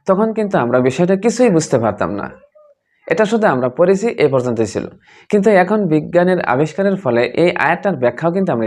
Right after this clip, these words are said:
স্পষ্ট বুঝতে পারি। আর সেটা হলো, আর বিজ্ঞান অত্যন্ত শক্তিশালী টেলিস্কোপের সাহায্যে এটা এখন আবিষ্কার করতে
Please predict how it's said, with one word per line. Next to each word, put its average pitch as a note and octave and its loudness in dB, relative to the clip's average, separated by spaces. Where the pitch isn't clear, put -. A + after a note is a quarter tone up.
স্পষ্ট D#3+ -6
বুঝতে C3 -2
পারি। G2 -4
আর F3+ 2
সেটা G3 2
হলো, A#2 6
আর D3 0
বিজ্ঞান G3+ -2
অত্যন্ত G3+ -4
শক্তিশালী G#3+ -2
টেলিস্কোপের F3 0
সাহায্যে A#2 0
এটা A2+ 0
এখন D3 -2
আবিষ্কার C#3 -2
করতে G#3 -2